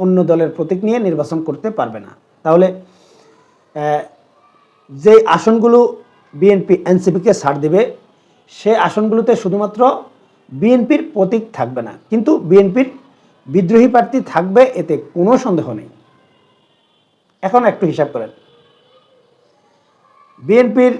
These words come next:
বা ধানের শীষের প্রতীক এনসিপি পাবে না বা সেই প্রতীকে তারা নির্বাচনও করতে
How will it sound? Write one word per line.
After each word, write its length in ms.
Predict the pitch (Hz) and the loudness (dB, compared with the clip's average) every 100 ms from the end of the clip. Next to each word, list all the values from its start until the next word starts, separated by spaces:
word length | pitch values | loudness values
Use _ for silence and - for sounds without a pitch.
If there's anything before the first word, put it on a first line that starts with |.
| - _ 156 | -10 _ -4
বা 80 | 156 135 | -4 -2
ধানের 220 | 156 226 - | -2 -2 -2
শীষের 260 | 220 247 240 - | 2 2 2 -2
প্রতীক 340 | 185 240 269 277 - _ - | -2 0 -2 -4 -18 _ -6
এনসিপি 560 | 180 185 202 185 220 285 - - - | -4 -2 0 0 0 -2 -4 -16 0
পাবে 200 | 165 185 214 | 4 4 4
না 60 | 269 165 | 0 -2
বা 100 | 135 - - - | -4 -6 -18 -4
সেই 180 | 185 220 | -2 0
প্রতীকে 300 | 208 208 214 247 | -2 -4 -4 -2
তারা 120 | 151 135 | 0 -2
নির্বাচনও 420 | 160 170 196 226 | 0 0 0 -4
করতে 160 | 226 214 | -4 0